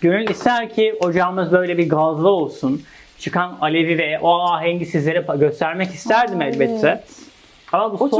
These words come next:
Speaker 1: soğanı
Speaker 2: havalı oluyor ateşli mateşli olunca
Speaker 1: Evet.
Speaker 2: ya.
Speaker 1: Ama soğanın,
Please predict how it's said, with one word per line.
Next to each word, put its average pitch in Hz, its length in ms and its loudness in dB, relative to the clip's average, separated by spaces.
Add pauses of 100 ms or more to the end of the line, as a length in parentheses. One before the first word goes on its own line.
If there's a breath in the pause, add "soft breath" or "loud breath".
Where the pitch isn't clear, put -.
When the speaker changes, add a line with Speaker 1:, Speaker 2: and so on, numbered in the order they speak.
(120)
Speaker 1:
soğanı - 0 -
Speaker 2:
havalı 294 320 4
oluyor 269 340 2
ateşli 233 400 -2
mateşli 214 500 -2
olunca 196 280 0
Speaker 1:
Evet. 160 180 2
Speaker 2:
ya. 185 60 -6 (360)
Speaker 1:
Ama 196 400 0
soğanın, 214 720 -2